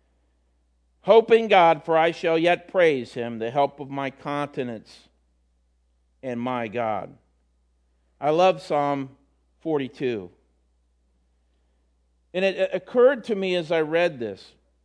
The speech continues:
this psalm where he is pouring out his heart to God. He's spilling his <laughs> guts. Not once does he ask God for help.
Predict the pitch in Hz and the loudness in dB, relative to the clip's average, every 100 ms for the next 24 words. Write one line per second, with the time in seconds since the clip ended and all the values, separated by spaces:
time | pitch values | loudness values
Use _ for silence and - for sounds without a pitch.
0 | _ - 165 - 208 220 208 165 160 160 | _ -12 -12 -4 2 4 2 2 -2 -2
1 | 160 147 - _ _ _ _ _ - 254 | -6 -6 -16 _ _ _ _ _ -2 0
2 | 247 214 202 208 202 160 170 160 139 - | 2 2 2 2 2 -4 -6 -6 -8 -16
3 | - _ _ _ 185 175 165 147 - 131 | -20 _ _ _ 0 2 2 0 -10 -10
4 | 135 131 127 98 120 139 - - 220 196 | -4 0 0 -2 -8 -14 -16 -8 -6 -4
5 | 151 117 113 123 - - 107 _ _ _ | -6 -10 -12 -12 -12 -18 -20 _ _ _
6 | _ _ _ _ _ _ _ _ _ _ | _ _ _ _ _ _ _ _ _ _
7 | _ - 254 254 233 254 226 151 - - | _ 4 6 6 4 2 2 0 -6 -4
8 | 190 196 214 202 196 196 190 - 151 165 | -4 -4 -4 -4 0 0 0 -6 -2 2
9 | 165 160 143 147 _ _ _ _ _ _ | 4 2 -2 -14 _ _ _ _ _ _
10 | _ _ _ 127 117 139 131 - | _ _ _ -14 -4 0 0 -2